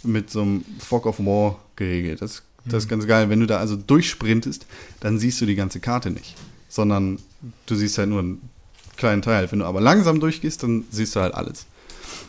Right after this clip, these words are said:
Speaker 1: Ähm, du hast Schild und Schwert immer als Prive-, Primärwaffe und alles andere, zum Beispiel Pfeil und Bogen oder Speer oder was weiß ich, äh, sind immer Sekundärwaffe. Das heißt, die kannst du immer austauschen,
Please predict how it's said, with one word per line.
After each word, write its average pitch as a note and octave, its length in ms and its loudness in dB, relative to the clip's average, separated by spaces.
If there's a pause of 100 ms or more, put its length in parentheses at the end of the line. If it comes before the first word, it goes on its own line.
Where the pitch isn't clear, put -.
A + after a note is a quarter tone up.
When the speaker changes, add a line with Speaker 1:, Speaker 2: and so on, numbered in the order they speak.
(140)
Speaker 1:
Ähm, A2 380 4 (760)
du B2 100 4
hast B2+ 240 0 (680)
Schild G3+ 280 6
und F#3 140 2
Schwert D3+ 260 6
immer E3+ 140 4
als D3+ 140 0
Prive-, A#2+ 360 4
Primärwaffe C3+ 680 6 (380)
und B2 200 2
alles D#3 220 4
andere, F3 340 2
zum A#2+ 160 0
Beispiel A2 300 0
Pfeil A2+ 260 2
und A2 140 2
Bogen C#3+ 320 4
oder G#2 160 2
Speer B2+ 420 2
oder G#2+ 160 2
was G#2 160 -2
weiß G2 120 -2
ich, E3+ 240 -2 (540)
äh, A2+ 240 4
sind B2 260 4
immer B2+ 260 4
Sekundärwaffe. G2 720 0
Das - 180 -10
heißt, G2+ 220 -4
die G#2 80 0
kannst G2+ 260 -2
du - 60 -6
immer B2 300 6
austauschen, G#2+ 760 -2